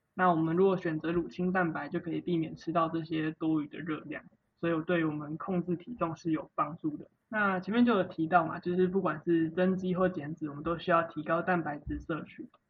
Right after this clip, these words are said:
那如果有真的热-，认真在执行饮食控制的时候，应该会就是有遇过，就是很难吃到目标蛋白质的时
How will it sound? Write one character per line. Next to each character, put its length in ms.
那 180
如 120
果 80
有 80
真 220
的 140
热-， 260
认 300
真 260
在 140
执 300
行 220
饮 140
食 160
控 280
制 140
的 140
时 160
候， 160
应 80
该 160
会 300
就 80
是 80
有 240
遇 180
过， 220
就 120
是 140
很 160
难 180
吃 200
到 120
目 200
标 160
蛋 200
白 160
质 200
的 160
时 80